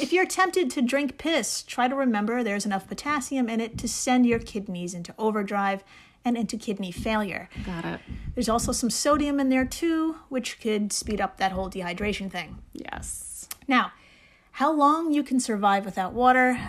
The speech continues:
Speaker 1: uh, really depends on your situation and your environment. Some sources said five or six days. Uh, a study in the Archiv für Kriminologie, very
Speaker 2: Mm.
Speaker 1: Austrian,
Speaker 2: Very Austrian.
Speaker 1: stated somewhere between eight and twenty-one days,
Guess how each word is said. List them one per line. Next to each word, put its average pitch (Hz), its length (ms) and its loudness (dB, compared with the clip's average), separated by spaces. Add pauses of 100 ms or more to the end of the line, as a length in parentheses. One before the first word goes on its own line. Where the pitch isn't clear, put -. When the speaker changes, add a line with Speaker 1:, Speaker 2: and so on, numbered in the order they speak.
(120)
Speaker 1:
uh, 269 320 -4
really 294 320 2
depends 240 600 4
on 214 100 0
your 208 100 0
situation 185 760 -4
and 175 200 -8
your 170 140 -8
environment. 180 880 -4
Some 208 420 -2
sources 226 540 -2
said 262 300 4 (180)
five 269 340 2
or 302 60 -2
six - 240 -6
days. 214 800 -4
Uh, 208 280 2
a 220 60 -2
study 277 480 0
in 233 120 0
the 226 260 0
Archiv 254 540 0
für 233 420 -2
Kriminologie, 226 800 0 (460)
very 233 520 6
Speaker 2:
Mm. 196 320 2
Speaker 1:
Austrian, 196 480 0 (160)
Speaker 2:
Very 220 340 4
Austrian. 165 640 0
Speaker 1:
stated 262 680 2
somewhere 339 320 -2
between 254 400 2
eight 254 260 0
and 247 140 2
twenty-one 277 580 0
days, 160 400 -6